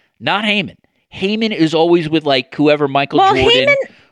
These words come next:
Speaker 1: or, like, Leo Messi is.
Speaker 2: to
Speaker 1: How does
Speaker 2: a
Speaker 1: he do it?
Speaker 2: degree, yes, but there have been, and I think they get brushed under the rug, but there have been moments where Heyman has managed someone and it has not been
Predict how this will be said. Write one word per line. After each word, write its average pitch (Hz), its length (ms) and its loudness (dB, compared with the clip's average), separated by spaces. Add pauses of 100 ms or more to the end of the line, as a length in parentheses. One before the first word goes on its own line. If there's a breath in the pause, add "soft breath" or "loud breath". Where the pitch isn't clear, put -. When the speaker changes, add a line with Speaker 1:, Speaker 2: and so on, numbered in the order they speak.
(100)
Speaker 1:
or, 135 100 -2
like, 135 240 -2
Leo 139 260 2
Messi 127 380 -2
is. 90 100 -6
Speaker 2:
to - 120 -6
Speaker 1:
How 254 100 2
does 494 100 2
Speaker 2:
a 508 60 2
Speaker 1:
he 285 40 0
do 277 160 4
it? 370 40 2
Speaker 2:
degree, 320 240 2
yes, 285 360 0
but 254 160 0
there 311 180 2
have 339 540 0 (180)
been, 349 300 2
and 240 160 2
I 214 100 0
think 247 240 -2
they 285 100 0
get 311 220 -2
brushed 277 360 0
under 294 220 -2
the 294 140 0
rug, 294 320 0
but 202 140 0
there 233 140 0
have 240 420 -4
been 240 260 2
moments 208 420 0
where 190 100 -2
Heyman 190 340 0
has 190 160 0
managed 180 420 -2
someone 160 340 -4
and 151 160 -8
it 180 40 -2
has 165 180 -2
not 170 320 -2
been 175 440 -2